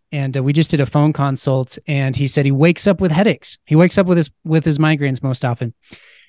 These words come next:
And so if you're someone that wakes up with headaches or migraines, the number one thing I would suggest is you, um, make sure that your sleeping position is not adding stress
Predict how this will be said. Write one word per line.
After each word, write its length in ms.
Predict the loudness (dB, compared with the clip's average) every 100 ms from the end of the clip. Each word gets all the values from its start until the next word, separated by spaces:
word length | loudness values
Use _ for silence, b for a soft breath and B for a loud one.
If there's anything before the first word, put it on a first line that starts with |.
| B
And 80 | 2
so 140 | 2
if 80 | 4
you're 100 | 2
someone 220 | 2 2
that 140 | 2
wakes 280 | 0 0 0
up 80 | -2
with 140 | 0
headaches 280 | -2 -4 -2
or 40 | -2
migraines, 420 | 0 2 2 4
the 60 |
number 240 | 2 2 2
one 180 | 2 2
thing 200 | 0 0
I 40 |
would 140 | 0
suggest 480 | -4 -4 -2 -2 -2
is 160 | -4 -6 b b b
you, 440 | 0 4 6 4 0 _ _
um, 320 | -4 -2 -4 -10 _ -4
make 320 | 2 2 2
sure 240 | 0 0
that 160 | 2 0
your 140 | -2
sleeping 400 | -4 -4 -2 -2
position 420 | -2 -2 -2 -2 -4
is 140 | -2
not 180 | -2 -2
adding 320 | -2 0 0 -2
stress 460 | -2 -2 0 -2